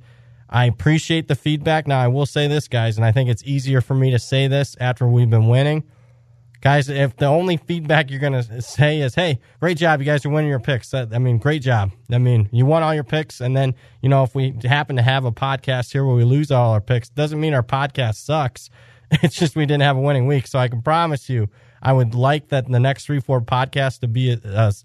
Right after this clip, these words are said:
as successful a-, as they've been so far, but it's called gambling. It's not called winning. So, uh, <laughs> just make sure,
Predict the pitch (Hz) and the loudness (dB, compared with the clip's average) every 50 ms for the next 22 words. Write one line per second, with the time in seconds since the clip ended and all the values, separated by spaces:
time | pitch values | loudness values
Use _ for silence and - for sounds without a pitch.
0 | _ - - 127 - 123 131 135 131 - - - 120 - - - 135 135 131 - | _ -10 -8 -6 -2 0 2 2 2 0 -2 -6 -8 -6 -6 -6 -4 -4 -4 -6
1 | - 143 139 139 131 _ _ - _ _ _ _ - - 131 131 113 123 127 117 | -4 -4 -2 -2 -4 _ _ -20 _ _ _ _ -2 0 0 0 2 2 2 2
2 | 120 120 117 107 131 139 139 127 - - 131 127 113 - 123 127 135 147 147 131 | 4 2 2 2 2 0 0 -2 -2 -4 -4 -4 -2 -2 0 0 0 0 0 -2
3 | 120 120 117 113 98 107 110 - _ _ - 123 117 - - - 131 120 113 117 | -2 -2 -2 -4 -6 -10 -12 -12 _ _ -6 -6 -6 -6 -4 -4 -4 -2 0 2
4 | 123 123 120 117 104 104 101 104 104 98 - - 117 113 110 - - 123 117 110 | 4 4 4 4 4 4 2 2 0 0 -2 -2 -2 -2 -2 0 0 0 2 2
5 | 107 113 117 110 104 98 98 - - - 113 107 104 98 - - - _ _ - | 4 4 4 4 4 2 0 -2 -2 -2 0 2 2 0 0 -4 -10 _ _ -20
6 | _ _ - - 110 110 107 113 110 - - - - - - - 185 170 139 - | _ _ -2 2 2 4 4 4 2 -2 -4 -10 -16 -14 -8 -2 -2 -2 -2 -2
7 | - - 160 147 143 143 | -6 -2 0 2 2 2